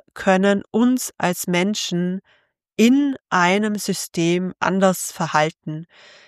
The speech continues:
Wir können anders miteinander umgehen und wir können andere Entscheidungen treffen. Und auch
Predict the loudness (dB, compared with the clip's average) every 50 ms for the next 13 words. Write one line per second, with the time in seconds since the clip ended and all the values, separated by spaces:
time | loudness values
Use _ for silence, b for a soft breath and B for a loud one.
0 | b b -2 -2 0 2 2 2 2 0 0 0 0 2 2 2 2 2 0 0
1 | 0 0 0 0 0 -2 0 0 0 2 2 2 2 2 2 2 0 -4 -6 -4
2 | -4 -4 -4 -4 -2 -2 0 0 0 0 0 -2 -4 -8 -10 b b b b b
3 | b b b _ 0 2 2 4 4 2 4 4 4 2 2 0 -4 -8 -6 -2
4 | 0 0 2 0 0 -4 -6 -8 -10 -10 -10 -10 -10 -10 -12 -12 -12 -12 -12 -14
5 | _ _ _ _ _ _ _ _ _ _ _ _ _ _ _ _ _ _ _ _
6 | _ _ -2 0 0 2 2 4 2 2 0 -6